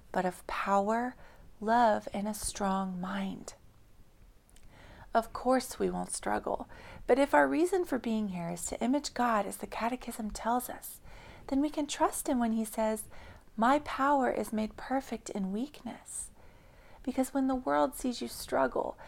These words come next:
and sees you push through it and find joy, clinging to trust, they don't understand that.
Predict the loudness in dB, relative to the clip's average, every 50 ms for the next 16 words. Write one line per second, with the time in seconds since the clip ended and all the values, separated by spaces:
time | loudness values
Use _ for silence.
0 | -16 -16 -12 -6 -4 -4 -2 -2 -2 -4 -2 -2 -2 -2 -4 -4 -6 -4 -2 -2
1 | -2 -4 -6 -6 -6 -4 -4 -4 -4 -6 -10 -12 -12 -12 -8 -6 -2 -2 0 0
2 | 0 -2 -2 -4 -4 -4 -6 -8 -10 -12 -16 -18 -20 -20 -20 -20 -18 -16 -8 -2
3 | 0 2 2 2 2 0 0 -2 -4 -6 -6 -6 -6 -6 -6 -8 -8 -10 -10 -10
4 | -12 -12 -14 -16 -18 -20 -20 -20 -20 -20 -20 -20 -20 -20 -20 -20 -20 -20 -20 -20
5 | -20 -8 -4 -2 0 0 2 0 0 0 -2 -4 -4 -6 -6 -6 -4 -4 -4 -4
6 | -4 -4 -6 -8 -8 -10 -10 -12 -16